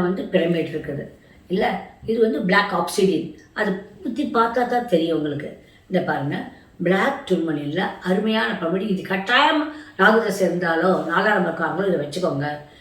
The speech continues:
வச்சுட்டு கையில வந்து ஒரு சாதாரணமானது, இது வந்து பிளாக் வந்து obsidian-உடைய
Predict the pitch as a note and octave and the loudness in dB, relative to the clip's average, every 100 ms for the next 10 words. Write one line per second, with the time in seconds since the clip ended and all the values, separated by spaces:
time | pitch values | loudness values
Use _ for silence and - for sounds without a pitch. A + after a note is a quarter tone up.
0 | - - G3+ F#3 E3 - A#3+ B3+ B3+ G#3+ | -12 -2 0 2 2 0 2 4 6 6
1 | F#3 F#3+ A3 F#3+ E3 D#3 E3 E3 E3 E3 | 6 2 -2 -4 -6 -4 -4 -6 -6 -6
2 | D3+ - - - - - F#3 F3 F#3 B3+ | -8 -12 -20 -20 -20 2 4 6 4 2
3 | F3+ F3+ A3+ - E3 E3 F#3+ - - - | 2 4 4 0 -2 0 0 -2 -10 -18
4 | - - - A3+ F3+ D#3+ D#3 D#3+ A3 | -2 0 4 4 4 2 -2 -4 -6